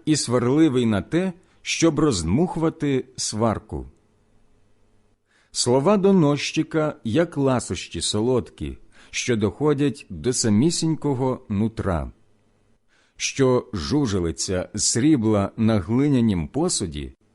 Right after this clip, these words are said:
те саме облесливі уста і зле серце. Устами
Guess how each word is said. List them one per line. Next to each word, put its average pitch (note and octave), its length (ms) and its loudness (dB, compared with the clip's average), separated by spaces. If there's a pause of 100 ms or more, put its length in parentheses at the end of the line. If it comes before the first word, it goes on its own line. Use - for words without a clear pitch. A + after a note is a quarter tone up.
(320)
те D3+ 220 2
саме F3 580 0 (220)
облесливі C#3+ 880 0
уста B2 680 -4 (360)
і G2+ 120 -4
зле D#2 300 -4
серце. - 640 -4 (1700)
Устами C3+ 800 0